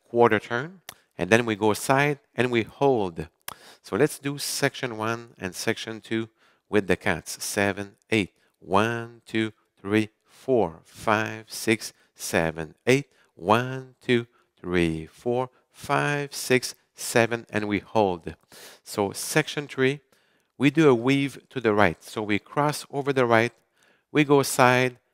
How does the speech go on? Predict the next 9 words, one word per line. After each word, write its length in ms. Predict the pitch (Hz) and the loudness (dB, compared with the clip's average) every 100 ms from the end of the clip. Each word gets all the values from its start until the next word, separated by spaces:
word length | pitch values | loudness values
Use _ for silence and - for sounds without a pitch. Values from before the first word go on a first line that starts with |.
| _ _ | _ _
behind, 580 | 117 110 120 113 113 117 _ _ _ | 0 0 0 0 -2 -10 _ _ _
side, 580 | - - 120 110 110 113 _ _ _ _ | -12 -2 2 2 0 -6 _ _ _ _
cross, 460 | _ 113 107 107 - _ _ _ - | _ 2 2 2 -8 _ _ _ -12
side, 560 | - - 113 110 113 _ _ - | -6 0 2 2 -2 _ _ -2
behind, 520 | 110 95 120 135 131 _ | -2 0 -2 -2 -6 _
and 160 | 95 98 | -4 0
then 180 | 139 | 0
we 140 | 123 113 | 0 -4
sweep 640 | - - - 165 165 | -4 -10 -2 0 0